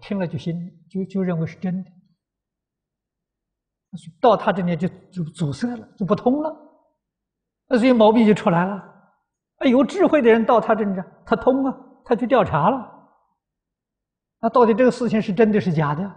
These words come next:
啊，一调查了，好了，所以水落石出啊，事情就明了了。是法佛法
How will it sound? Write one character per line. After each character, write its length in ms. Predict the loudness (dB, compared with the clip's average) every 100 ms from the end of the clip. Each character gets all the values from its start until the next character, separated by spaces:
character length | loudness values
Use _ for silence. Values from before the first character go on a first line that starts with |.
| _ _ _ _ _ _ _ _ _ _ _ _ _ _ _ -8
啊， 120 | -4
一 140 | 0 2
调 240 | 4 4
查 220 | 4 2
了， 100 | 2
好 320 | -4 -14 -16
了， 220 | -16 -16 _
所 160 | -8
以 40 | -8
水 220 | -4 -2
落 200 | 2 2
石 160 | 0 -4
出 260 | -4 -4
啊， 120 | -4 -6 -18 _ _ _ _ _ _ _ _ _ _ _
事 220 | -6 -4
情 180 | -2 -2
就 120 | -2
明 180 | -2 -4
了 180 | -4 -8
了。 120 | -20 -20 _ _ _ _ _ _ _ _ _ _ _ _ _ _ _ _ _ _ _ _ _ _ _ _ _ _ _ _ _ _ _ _ _ _ _ _ _ _ _ _ _ _ _ _
是 420 | -8 0 2 2
法 500 | 0 -4 -4 -4 -8
佛 240 | -12 -10 -10
法 160 | -12